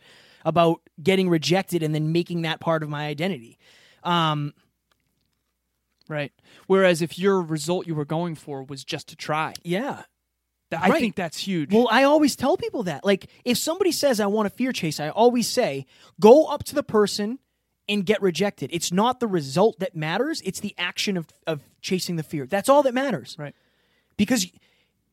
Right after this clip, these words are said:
Speaker 1: that, you're going to get rejected.
Speaker 2: Yeah.
Speaker 1: Eventually.
Speaker 2: Oh, for sure.
Speaker 1: But the problem is, usually it doesn't hurt as bad as saying, "What if I went up to that person?"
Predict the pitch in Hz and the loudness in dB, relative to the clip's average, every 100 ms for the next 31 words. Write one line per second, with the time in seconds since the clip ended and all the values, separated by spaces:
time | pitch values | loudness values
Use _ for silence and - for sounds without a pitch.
0 | - 196 180 247 196 233 185 254 370 311 | -20 -8 -4 -4 -2 -2 0 0 0 -4
1 | 202 185 156 135 139 - - - _ - | -4 -6 -6 -8 -10 -14 -20 -20 _ -6
2 | 156 165 - _ - 170 196 330 233 180 | -2 -2 -4 _ -6 -2 0 0 0 -2
3 | 302 - - 170 170 - 143 214 170 _ | -4 -6 0 4 2 0 -2 -2 -4 _
4 | 170 240 - 185 - 262 294 247 247 349 | 4 4 4 -4 0 2 2 2 0 0
5 | 175 - 160 233 349 254 220 180 233 202 | -2 -6 0 2 4 0 -2 0 -2 -2
6 | 202 277 294 165 175 165 156 185 175 165 | 0 0 -2 -4 -4 -2 -2 -2 -2 0
7 | 196 185 185 180 226 - 359 165 147 127 | 0 0 -2 -2 -4 -6 -8 -6 -8 -10
8 | - | -16